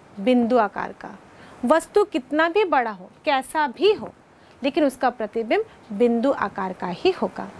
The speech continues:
इस चित्र से हम देखें तो सारी किरणें यहाँ पर वास्तविक रूप से मिल रही हैं,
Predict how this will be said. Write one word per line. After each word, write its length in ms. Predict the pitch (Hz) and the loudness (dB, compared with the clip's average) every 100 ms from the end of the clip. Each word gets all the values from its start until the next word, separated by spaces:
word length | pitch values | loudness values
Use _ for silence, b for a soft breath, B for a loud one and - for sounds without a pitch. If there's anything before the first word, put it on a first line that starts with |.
| - | 0
इस 160 | 339 - | 2 4
चित्र 340 | - 403 427 427 | 2 2 2 2
से 140 | 427 | 2
हम 220 | 339 339 | 0 0
देखें 460 | 233 208 - 247 190 - _ b b b - - | 0 -2 -4 -6 -6 -12 _ b b b -20 0
तो 280 | 392 415 453 - - | 2 4 0 -6 -4
सारी 460 | - 285 254 381 427 | 0 2 2 2 2
किरणें 300 | 349 302 339 | 0 2 2
यहाँ 420 | 320 240 220 285 - | 2 0 0 -4 0
पर 120 | 349 | 0
वास्तविक 680 | 233 220 240 - 370 370 415 | 0 -2 -2 -4 -2 0 0
रूप 160 | 370 349 | -2 -4
से 180 | - 370 | -4 -4
मिल 180 | 269 | -2
रही 200 | 214 214 | -4 -8
हैं, 180 | 190 175 | -8 -12